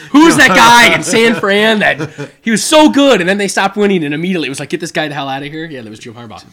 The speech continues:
Speaker 2: Harbaugh. Mike
Speaker 1: Uh,
Speaker 2: Zimmer. He was the
Speaker 1: Chili.
Speaker 2: boss.
Speaker 1: Chili thought he was a hard ass.
Speaker 2: Yeah.
Speaker 1: And while we were winning, it was like, "Eh, whatever. You know, you know, it's Chili." And then
Speaker 2: Yeah.
Speaker 1: as soon as you start, like, things go bad, get this dude
Speaker 2: Yeah,
Speaker 1: the fuck out
Speaker 2: no.
Speaker 1: of here. So.
Speaker 2: Um, and then the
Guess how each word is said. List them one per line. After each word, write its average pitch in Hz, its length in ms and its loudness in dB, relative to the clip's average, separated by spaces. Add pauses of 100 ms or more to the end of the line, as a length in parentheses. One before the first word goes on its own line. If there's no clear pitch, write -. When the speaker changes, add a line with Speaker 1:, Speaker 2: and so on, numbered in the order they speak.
Speaker 2:
Harbaugh. 98 340 -20 (180)
Mike 127 240 -6
Speaker 1:
Uh, 107 40 -8
Speaker 2:
Zimmer. 127 200 -14 (100)
He 123 120 -16
was 131 60 -8
the 120 60 -4
Speaker 1:
Chili. 165 380 -4
Speaker 2:
boss. - 140 -16
Speaker 1:
Chili 156 260 -8
thought 170 180 -6
he 175 60 -6
was 170 80 -12
a 165 80 -14
hard 165 180 -10
ass. 175 380 -16 (500)
Speaker 2:
Yeah. 104 360 -18 (200)
Speaker 1:
And 123 160 -10
while 117 180 -8
we 139 120 -4
were 127 100 -4
winning, 135 240 -6
it 113 80 -12
was 110 140 -16
like, 107 180 -14
"Eh, 175 160 -20
whatever. 101 360 -20
You 78 40 -20 (220)
know, - 160 -20
you - 100 -20
know, - 120 -20
it's - 140 -18
Chili." 156 360 -20 (180)
And 113 160 -12
then 104 160 -10
Speaker 2:
Yeah. 104 40 -14
Speaker 1:
as - 80 -14
soon 208 340 -6
as 175 120 -4
you 147 60 -10
start, 139 320 -12
like, 120 160 -16 (160)
things 123 240 -14
go 120 140 -14
bad, 95 340 -16 (640)
get 117 160 -10
this 110 140 -18
dude 107 140 -14
Speaker 2:
Yeah, - 20 -16
Speaker 1:
the 87 80 -20
fuck 80 160 -20
out 95 100 -20
Speaker 2:
no. 98 100 -20
Speaker 1:
of 80 60 -20
here. 62 80 -20 (840)
So. - 160 -18
Speaker 2:
Um, 95 360 -20 (100)
and 135 80 -14
then 120 300 -10 (640)
the 113 340 -16